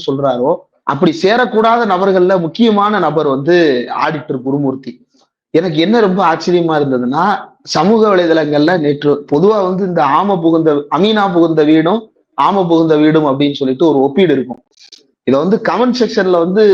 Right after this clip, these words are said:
பலரும் குறிப்பிடுவாங்க. ஆனா நேற்றைக்கு வந்து ஆடிட்டர் குருமூர்த்தி உள்ள புகுந்துட்டாருன்னு சொன்ன உடனே அவ்வளவு பேரும் வந்து இந்த உதாரணங்களை கோட் பண்ண ஆரம்பிக்கிறாங்கங்கும் பொழுது, ஆடிட்டர் குருமூர்த்திக்கு சமூகத்தில் இருக்கக்கூடிய செல்வாக்கு அப்படின்றத நம்ம புரிஞ்சுக்கலாம்.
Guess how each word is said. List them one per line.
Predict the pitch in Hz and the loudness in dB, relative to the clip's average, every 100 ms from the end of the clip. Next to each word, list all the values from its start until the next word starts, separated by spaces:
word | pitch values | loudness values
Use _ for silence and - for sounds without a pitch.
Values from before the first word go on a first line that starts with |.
| 175 156 143 139 | 4 2 0 0
பலரும் | 160 170 160 | 0 0 -2
குறிப்பிடுவாங்க. | 151 147 139 123 120 | -6 -4 -4 -4 -6
ஆனா | 123 180 185 | -4 -2 0
நேற்றைக்கு | 160 165 160 143 139 | 0 0 0 2 2
வந்து | 156 233 | 4 4
ஆடிட்டர் | 156 175 233 202 220 180 | 2 0 -2 -4 -4 0
குருமூர்த்தி | 196 190 180 165 | 0 0 0 0
உள்ள | 160 202 208 | 2 0 -2
புகுந்துட்டாருன்னு | 170 190 180 165 170 170 | 0 0 0 0 -2 -2
சொன்ன | 160 139 151 | -4 0 0
உடனே | 143 131 120 143 - _ _ _ | 2 0 -2 -6 -12 _ _ _
அவ்வளவு | 127 165 214 277 247 196 | -2 0 2 2 2 2
பேரும் | 214 240 | 2 4
வந்து | 214 190 196 247 202 170 139 127 127 | 2 2 2 4 4 4 2 -2 -6
இந்த | 143 139 | -4 -2
உதாரணங்களை | 143 180 185 156 143 160 156 - | 0 0 0 -2 0 2 2 0
கோட் | 170 165 | -4 -2
பண்ண | 160 131 147 | -2 0 0
ஆரம்பிக்கிறாங்கங்கும் | 165 156 151 143 143 139 127 | 0 -2 0 -2 -2 -2 -2
பொழுது, | 123 123 196 226 - _ _ - | -2 -2 -2 -4 -14 _ _ -2
ஆடிட்டர் | 190 226 180 190 | 0 -2 -2 -4
குருமூர்த்திக்கு | 185 226 247 247 202 175 | 0 2 2 2 -2 -4
சமூகத்தில் | 220 160 190 208 214 185 | -4 -2 0 0 2 0
இருக்கக்கூடிய | 160 170 170 143 143 180 | 2 -2 -2 0 2 2
செல்வாக்கு | 175 160 180 170 156 156 131 | 0 0 2 0 0 0 0
அப்படின்றத | 135 139 127 127 165 | -2 -4 -4 -2 0
நம்ம | 160 127 120 | 0 -2 -2
புரிஞ்சுக்கலாம். | 143 139 131 113 - | -2 -2 -2 -6 -10